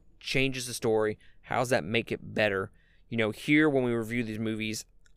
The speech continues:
I like to review the original cut. I, I wanted to know what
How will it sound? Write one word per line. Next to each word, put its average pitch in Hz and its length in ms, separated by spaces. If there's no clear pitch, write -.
I 127 140
like 156 200
to 147 160
review 117 680
the 113 140
original 104 640
cut. - 380
I, 104 200
I 104 180
wanted 131 280
to 135 80
know 117 280
what 110 380